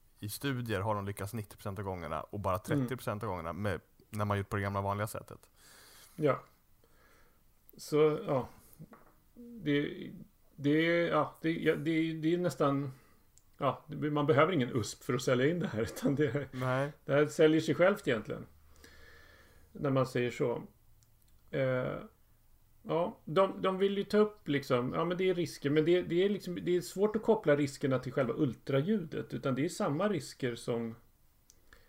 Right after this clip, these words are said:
Speaker 2: som att sticka blint. Alltså det, man kan, eh, skapa tromboflebiter och man kan, eh, sticka i artärer och man, det, det är snarare mindre risk att sticka i en artär och, och,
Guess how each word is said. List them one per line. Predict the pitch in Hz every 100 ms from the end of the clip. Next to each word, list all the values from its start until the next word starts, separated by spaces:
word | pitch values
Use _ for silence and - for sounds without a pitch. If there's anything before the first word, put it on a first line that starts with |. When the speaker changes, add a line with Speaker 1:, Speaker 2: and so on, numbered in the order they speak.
| _
Speaker 2:
som | - 131
att | 123 -
sticka | 131 - - 127 123
blint. | 143 208 131 - - -
Alltså | 160 - 139
det, | 120 139
man | 143 139 147
kan, | 151 180 175 165
eh, | 156 151
skapa | - - 135 - 123
tromboflebiter | 117 123 113 117 127 - - 120 127 127 131 131 123 120 -
och | 117 -
man | 113 110
kan, | - 113 113 110
eh, | 117 113 120 - - - _ _
sticka | - 131 131
i | 120
artärer | 117 120 117 120 117
och | 117
man, | 113 113 117
det, | 139
det | 147
är |
snarare | 147 156 135
mindre | 131 160 175 160
risk | 120 113
att | 131
sticka | - 117 120
i |
en | 110
artär | 113 120 120 123
och, | 117 123
och, | 127 113